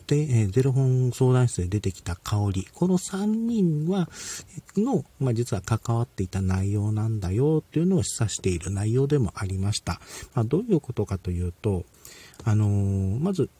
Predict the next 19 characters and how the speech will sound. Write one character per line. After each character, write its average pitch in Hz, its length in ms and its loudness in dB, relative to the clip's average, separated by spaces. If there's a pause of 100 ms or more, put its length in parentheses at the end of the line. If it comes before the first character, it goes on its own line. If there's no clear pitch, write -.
(100)
内 151 300 0
村 107 300 2
と、 98 300 -2 (400)
え 110 140 2
っ 101 120 -2
と、 98 240 0
ゆ 107 120 2
か 110 200 -2
り 113 120 0
は、 120 220 0 (440)
え 90 180 -2
ー、 85 120 -4
付 - 200 -8
き - 220 -6
合 240 40 -6
っ - 20 -12
て - 320 -2 (140)
い 120 80 -6
た 135 200 -2